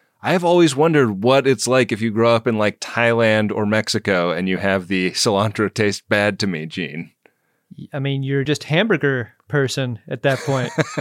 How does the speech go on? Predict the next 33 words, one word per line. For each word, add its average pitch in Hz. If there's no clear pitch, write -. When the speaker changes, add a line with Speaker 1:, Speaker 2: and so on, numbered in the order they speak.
Speaker 1:
Yeah, 135
you're 117
just 120
like, 123
"I 165
only 175
like 135
American 107
food." 90
<laughs> -
Speaker 2:
I 214
wonder 302
to 262
what 262
extent 247
that 214
is 214
less 196
statistically 190
probable 175
in 156
countries 147
where 147
the 139
cilantro 143
is 147
abundant, 139
you 131
know? 147
Speaker 1:
Yeah, 95
maybe 127
it's 147
less 123